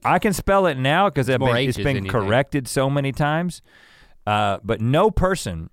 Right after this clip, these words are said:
Speaker 1: I, I believe this strongly, no person has ever just correctly spelled the condition. And of course, I'm talking about hemorrhoids when I say the condition for the last time. When just,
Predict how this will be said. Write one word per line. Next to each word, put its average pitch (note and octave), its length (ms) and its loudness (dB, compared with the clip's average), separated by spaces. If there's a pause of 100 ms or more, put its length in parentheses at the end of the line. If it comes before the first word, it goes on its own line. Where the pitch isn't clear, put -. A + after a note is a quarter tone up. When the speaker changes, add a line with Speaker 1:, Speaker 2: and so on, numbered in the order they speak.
Speaker 1:
I, A#2+ 220 0
I B2+ 40 2
believe C#3 280 0
this A#2 340 -2
strongly, B2 680 -2
no G2+ 300 -2
person D3+ 400 -2
has G#2 160 -4
ever G2 200 -2
just F2+ 280 -4 (180)
correctly G#2 560 -2
spelled F#2 540 -2
the F#2+ 140 -4
condition. F2+ 680 -6 (340)
And F#2 80 -4
of - 40 -6
course, F#2+ 140 -2
I'm E2 80 -8
talking F2+ 160 -2
about D2+ 220 -8
hemorrhoids E2+ 500 -4
when D#2 80 -8
I C#2+ 60 -10
say D2 160 -12
the C#2+ 100 -14
condition D2+ 400 -12
for D#2 100 -12
the C#2+ 120 -12
last F2+ 300 -4
time. C#2 240 -14 (840)
When F#2+ 280 -4
just, G2 200 -4